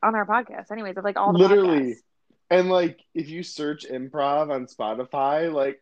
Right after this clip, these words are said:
Speaker 2: <laughs> ours come up first.
Speaker 1: Yes! So go search improv.
Speaker 2: Literally.
Speaker 1: Tell all your friends to go search improv, folks, on Spotify.
Speaker 2: Literally. So, like, any theater kids, whatever, like, look at our improv episodes. Like, the first, like, twenty minutes or so are, is us, like, catching up, but, like,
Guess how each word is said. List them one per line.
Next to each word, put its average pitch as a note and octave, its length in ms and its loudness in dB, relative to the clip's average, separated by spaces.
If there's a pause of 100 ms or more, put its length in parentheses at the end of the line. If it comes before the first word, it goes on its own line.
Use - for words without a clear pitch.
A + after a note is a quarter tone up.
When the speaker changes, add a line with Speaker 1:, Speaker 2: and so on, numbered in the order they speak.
Speaker 2:
<laughs> - 100 -6
ours A3+ 500 2 (160)
come F#3 220 -14
up D#3 160 -10 (220)
first. - 800 -16 (420)
Speaker 1:
Yes! - 100 -10 (1120)
So D#4+ 160 0
go D4+ 140 4
search E4 200 2
improv. - 60 0 (320)
Speaker 2:
Literally. A3 80 -8
Speaker 1:
Tell D4 140 2
all E4 100 2
your E4+ 160 -6
friends D#4 240 -8
to D#4 60 -8
go D4+ 100 -6
search D4+ 240 -12
improv, C#4+ 420 -8
folks, B3 400 -6
on C#4+ 180 -6
Spotify. D3+ 100 -12
Speaker 2:
Literally. D#3 640 -4
So, D#3 180 -12
like, C#3 160 -4
any D3 220 -8
theater D#3 360 -6
kids, D3+ 360 -8
whatever, C3+ 680 -2
like, A#2+ 380 -2 (360)
look B2+ 340 -6
at D#3+ 60 -4
our C#3+ 120 2
improv B2+ 400 -2
episodes. A#2+ 680 -2
Like, B2+ 200 -2
the C#3 80 -2
first, F3 320 -2
like, E3 180 0
twenty C#3 280 -4
minutes A#2 400 -6
or A#2+ 100 -14
so A2+ 180 -2
are, A2 220 2
is A#2 180 -10
us, A2+ 180 -8
like, A2 140 -4
catching A2+ 380 -8
up, G#2+ 240 -4
but, A#2 100 0
like, A2 300 4